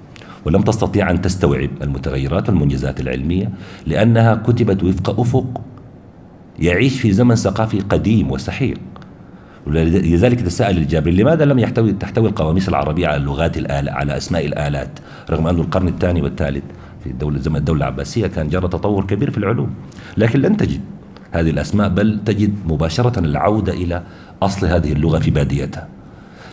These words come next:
لذلك اعتقد الجابري بأنه هذا التقسيم ما بين البداوة والحضارة اللي اخترعه ابن خلدون هو الذي صنع ثنائية الحضارة. طبعًا ابن خلدون يسميها خشونة البداوة، مش كده؟ ورقة الحضارة بهذه التسمية يعني وكذا.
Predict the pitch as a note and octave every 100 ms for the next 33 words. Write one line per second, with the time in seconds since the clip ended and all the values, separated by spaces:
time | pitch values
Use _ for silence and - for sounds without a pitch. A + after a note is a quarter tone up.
0 | - D#2 G#2+ A2 - A#2+ G#2 E2 G2 G2+
1 | F2+ E2 F2 F2 E2 G#2 G2+ - - -
2 | E2+ D2+ D#2+ C#2 C#2 C#2 E2 D#2 C#2 C2+
3 | E2+ D#2+ D#2 D2+ D#2 C#2+ D#2 - - G2
4 | C#2+ C#2+ C2+ D2 D2 F#2 A2 - - -
5 | - - F2+ F2+ F#2+ F#2 F2 G#2+ G2+ G2
6 | D2+ C#2 C#2 - F2 D#2+ B1 B1+ C#2 C2+
7 | D#2+ D2+ C2+ C2 C#2+ C2+ D2 C#2+ C#2+ C#2+
8 | C#2+ C#2+ C#2+ - - F#2+ - F2+ - -
9 | C#2 C#2 D2 B1 A#1+ - - B2 E3 -
10 | - - D#2 E2 - E2 D2 C2+ B1+ A#1+
11 | - - - - - C2+ D2 C2+ C#2 -
12 | C2 B1+ B1+ A#1+ A#1 B1+